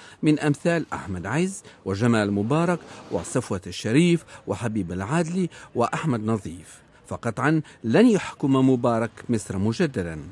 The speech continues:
والأقرب للتحقيق تعديل الدستور بما يضمن بحسب القائمين عليه انتخاب رئيس للبلاد بشكل ديمقراطي وبرلمان فاعل في أداء دوره التشريعي.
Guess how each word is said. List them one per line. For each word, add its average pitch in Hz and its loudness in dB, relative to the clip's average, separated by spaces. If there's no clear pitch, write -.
والأقرب 113 -2
للتحقيق 113 -2
تعديل 185 0
الدستور 156 2
بما 110 2
يضمن 139 2
بحسب 110 -10
القائمين 101 -2
عليه 143 0
انتخاب 190 0
رئيس 165 0
للبلاد 123 2
بشكل 98 -6
ديمقراطي 110 -2
وبرلمان 123 2
فاعل 170 2
في 104 -4
أداء 92 -6
دوره 95 -6
التشريعي. 107 -4